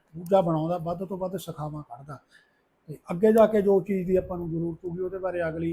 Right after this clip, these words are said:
ਵੀਡੀਓ ਦੇ ਵਿੱਚ ਆਪਾਂ ਗੱਲਬਾਤ ਕਰਾਂਗੇ। ਸੋ ਦੋਸਤੋ, ਅੱਜ ਦੀ ਵੀਡੀਓ ਦੇ ਵਿੱਚ ਇੰਨਾ ਹੀ। ਅੰਤ ਵਿੱਚ ਸਾਰੇ ਕਿਸਾਨ ਦੋਸਤਾਂ ਮਿੱਤਰਾਂ ਨੂੰ ਸਤਿ ਸ੍ਰੀ ਅਕਾਲ,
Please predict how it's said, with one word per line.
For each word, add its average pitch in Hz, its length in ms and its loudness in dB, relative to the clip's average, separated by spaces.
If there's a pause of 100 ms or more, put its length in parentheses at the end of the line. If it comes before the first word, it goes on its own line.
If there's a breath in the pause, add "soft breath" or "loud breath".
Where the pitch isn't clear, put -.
(160)
ਵੀਡੀਓ 180 200 0
ਦੇ 180 60 -2
ਵਿੱਚ 170 200 -14
ਆਪਾਂ 165 200 -16
ਗੱਲਬਾਤ 151 380 -10
ਕਰਾਂਗੇ। 185 380 -2 (440)
ਸੋ 160 80 -16
ਦੋਸਤੋ, 175 480 -10 (140)
ਅੱਜ 160 120 -4
ਦੀ 175 140 -2
ਵੀਡੀਓ 170 320 -2
ਦੇ 170 80 -6
ਵਿੱਚ 165 260 -8 (140)
ਇੰਨਾ 160 260 -4
ਹੀ। 175 180 -4 (220)
ਅੰਤ 170 180 -14
ਵਿੱਚ 165 340 -14 (500)
ਸਾਰੇ 196 380 6
ਕਿਸਾਨ 160 400 -8
ਦੋਸਤਾਂ 151 340 -10
ਮਿੱਤਰਾਂ 151 380 -8
ਨੂੰ 143 220 -8 (240)
ਸਤਿ - 260 -16
ਸ੍ਰੀ 147 280 -14
ਅਕਾਲ, 151 380 -6